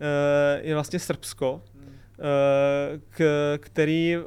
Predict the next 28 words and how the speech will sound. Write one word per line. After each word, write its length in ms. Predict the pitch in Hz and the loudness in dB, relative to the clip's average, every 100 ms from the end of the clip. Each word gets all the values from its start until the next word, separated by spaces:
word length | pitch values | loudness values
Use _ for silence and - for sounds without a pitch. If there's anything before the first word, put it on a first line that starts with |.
| 170 | -8
v 120 | - | -6
tom 180 | 165 160 | -4 -2
jejich 340 | 165 160 - | -2 -4 -10
systému 500 | - 156 - 156 160 | -14 -10 -2 -2 0
vlastně 260 | 160 147 175 | -2 -4 -8
tři 200 | - 151 | -8 -8
pět 200 | - 170 | -2 0
dva 320 | 147 131 135 - - - - | 2 0 -2 -12 -20 -20 -8
mají 420 | 139 147 147 156 - - - | -4 -2 -4 -6 -12 -20 -20
fantastický 680 | - 156 143 151 - 143 170 | -8 -4 -4 -4 -8 -6 -8
útočníky, 540 | 156 156 - 147 143 | -4 -6 -6 -8 -8
kde 140 | 131 131 | -8 -6
tam 160 | 139 | -6
je 60 | 143 | -4
Aleksandr 440 | 143 139 143 143 | -4 -4 -6 -6
Mitrovič 600 | 147 139 143 143 147 139 - | -6 -6 -4 -2 -2 -4 -6
a 280 | 151 139 135 | -2 0 0
vlastně 260 | 131 - | -4 -10
Dušan 300 | 143 - 143 | -10 -8 -6
Vlahovič. 480 | 139 139 131 131 - - - - - - | -4 -4 -4 -8 -14 -20 -20 -20 -20 -14
Oba 240 | 143 139 | -2 0
dva 120 | 139 | 2
chlapi, 520 | 139 143 - 147 147 135 | 2 -2 -2 0 0 0
nevím, 300 | 135 139 131 | -2 -4 -6
sto 160 | - | -4
devadesát 460 | 139 143 143 147 143 | 0 0 2 0 0
centimetrů, 760 | 143 135 156 151 151 143 143 143 | -4 -4 -2 -2 -2 -2 0 0
jo, 320 | 139 139 | 2 0